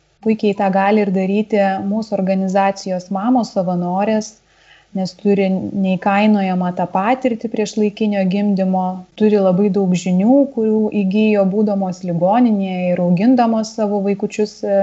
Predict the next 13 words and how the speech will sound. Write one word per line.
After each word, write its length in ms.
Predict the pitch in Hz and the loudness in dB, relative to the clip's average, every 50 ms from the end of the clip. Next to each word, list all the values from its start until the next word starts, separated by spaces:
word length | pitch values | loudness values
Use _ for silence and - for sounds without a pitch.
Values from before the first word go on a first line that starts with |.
| 196 | 2
namuose. 600 | 196 196 196 196 196 196 196 190 - - 208 196 196 196 196 - _ _ _ _ _ - - - - _ _ | 2 2 2 2 2 0 0 -2 -2 0 0 0 0 -2 -6 -12 _ _ _ _ _ -20 -20 -20 -20 _ _
Ir 120 | 214 185 180 | -6 -4 -2
kad 160 | - 196 - | -2 0 0
ta 100 | 226 214 | 0 0
patirtimi 680 | 214 208 196 - 214 202 190 - 202 180 185 202 214 214 208 196 202 - _ | 0 -2 0 0 -2 -2 -2 -6 -4 -4 -2 -2 -2 -2 -4 -6 -10 -14 _
galima 520 | 190 185 175 175 185 220 269 277 254 247 233 | -6 -6 -4 -2 0 2 2 4 4 2 2
dalintis, 760 | 220 226 226 214 220 220 220 220 220 214 214 202 202 196 - _ _ _ _ _ _ _ _ | 2 2 2 0 0 2 2 2 2 0 -2 -4 -4 -8 -14 _ _ _ _ _ _ _ _
bet 120 | 190 185 | -6 -2
labai 320 | 196 185 175 175 202 226 240 | 0 0 2 2 2 2 2
yra 160 | 226 214 202 | 2 0 -2
svarbu 760 | 208 - - 196 190 185 175 170 170 185 202 220 240 247 247 247 - _ _ _ _ _ _ _ _ _ _ _ _ _ | -4 -4 -6 -4 -4 -2 -2 -4 -2 0 0 2 2 2 2 0 -4 _ _ _ _ _ _ _ _ _ _ _ _ _
išmokti, 800 | - 190 - - - 208 214 220 226 220 226 - - 196 190 185 175 - _ | -8 -8 -8 -2 0 2 4 4 4 2 -2 -6 -6 -6 -6 -6 -8 -14 _
kaip 400 | _ - 214 208 214 262 254 - | _ -2 2 2 2 2 0 -2